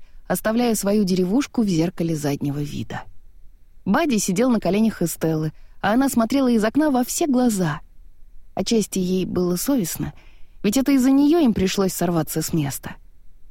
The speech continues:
Но отчасти, в большей степени, она испытывала восторг. Лондон. Они едут в Лондон. Родину самых ярких дизайнеров и главных модников планеты.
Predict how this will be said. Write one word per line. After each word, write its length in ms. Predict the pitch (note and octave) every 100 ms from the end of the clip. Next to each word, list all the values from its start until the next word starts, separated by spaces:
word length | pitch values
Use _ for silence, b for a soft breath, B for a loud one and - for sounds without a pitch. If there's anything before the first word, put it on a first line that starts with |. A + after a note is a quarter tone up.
| -
Но 100 | -
отчасти, 560 | F3+ - D4+ C4+ F3+ E3 b b b
в 100 | E3+
большей 320 | E3+ C#3+ D#3+
степени, 480 | - D3+ - C#3 - - - - -
она 200 | D#3+ E3
испытывала 480 | - E3+ D#3+ D3+
восторг. 600 | C3 C3 - - - - - - - - - - - - -
Лондон. 640 | D3 D3+ C#3 A#2+ A#2+ B2 - - - - -
Они 280 | E3+ A3+ B3+
едут 400 | F#3 G#3+ F#3 -
в 260 | B2+ C3+ C#3
Лондон. 500 | C#3 A#2 F#2 G2 - - - - - - -
Родину 360 | B3 B3+ C4+
самых 440 | C4+ F4+ D#4+ C#4 D#4+
ярких 500 | A3 C4 - F#3 F3
дизайнеров 600 | F#3 C#4 E4 D4 C4+ -
и 100 | A3+
главных 640 | E3+ G3 B3 A#3+ A3 -
модников 600 | E3 F3+ F#3 E3+ E3 D#3+
планеты. 600 | - C#3+ D3+ C3 B2+ -